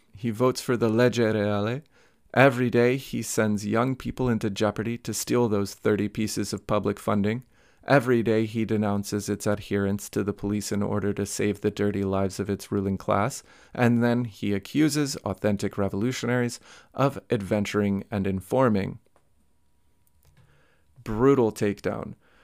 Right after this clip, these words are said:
So even if Signorelli represented an important prong of the fascist youth culture that rallied around Rauti for his militancy in the sense of feeling special and elite, he was also pushing a line quite opposed to and even offensive towards Rauti.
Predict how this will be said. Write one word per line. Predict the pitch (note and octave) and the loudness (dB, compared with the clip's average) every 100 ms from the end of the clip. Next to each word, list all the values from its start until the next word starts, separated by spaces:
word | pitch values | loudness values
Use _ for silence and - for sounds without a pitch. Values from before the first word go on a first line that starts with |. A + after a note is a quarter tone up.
| _ _ _ _ _ _ | _ _ _ _ _ _
So | - E3+ | 4 6
even | E3+ F#3 F3+ | 6 4 2
if | F3 | 2
Signorelli | - E3+ D#3+ C#3+ C3 B2 A#2+ A#2+ G2 | 0 2 2 4 4 4 4 0 0
represented | A#2+ A2+ A#2+ A2 A2+ A#2 A2 | 0 0 0 0 0 2 2
an | A2 | 2
important | G#2+ G#2 - A#2+ G2+ - | 0 0 0 0 -2 -10
prong | - D3 D3 D#3 D3+ | -2 2 4 4 0
of | B2+ A2+ | -2 -2
the | A2+ | -2
fascist | A#2+ A2 - A2+ A2 | 0 -2 -2 -6 -4
youth | G#2+ G#2 | -6 -4
culture | - A#2 - G#2+ | -2 0 0 0
that | G2+ | 0
rallied | A2 G#2+ G#2+ G#2+ | 0 2 2 2
around | G2+ G#2+ A2+ C#3+ C#3 | 0 0 0 0 0
Rauti | A#2+ G#2+ G2+ - G#2+ | 2 2 0 -2 -6
for | - | -2
his | G#2+ G2 | -2 -2
militancy | A2 A#2 C3 B2+ A2+ - G#2+ | 0 2 2 0 -4 -2 -2
in | G2+ | 0
the | G2+ | -2
sense | - G2+ G2 | -2 -4 -4
of | G2+ | -8
feeling | - A2 G#2 G2+ | -4 -2 -2 -4
special | - G#2 - G#2+ | -2 -2 0 -2
and | G2+ G2 | 0 -2
elite, | G2 A2+ B2 - - _ - - - _ | -2 -4 -6 -10 -20 _ -20 -20 -20 _
he | D#3 | -2
was | D3 | 4
also | D3+ C#3+ C#3+ | 4 6 2
pushing | - B2+ A#2+ A#2+ | 0 -2 0 0
a | A2 | 2
line | G2 G#2 A2 A2+ A2 | 0 0 0 0 -2
quite | - A2+ G#2 | -2 0 0
opposed | G2+ - D#3+ E3 D#3 - | -2 -4 -2 -2 -4 -8
to | - B2 A#2+ - | -2 0 0 -2
and | G#2+ | -4
even | - A2+ G#2+ | -4 -6 -4
offensive | G2 F#2 - D3 C#3 A#2+ F#2+ | -4 -4 -4 -4 -4 -8 -10
towards | - G2+ F#2+ - | -4 -2 -2 -4
Rauti. | G2 G2 A#2 B2 - | -4 -2 -2 -4 -14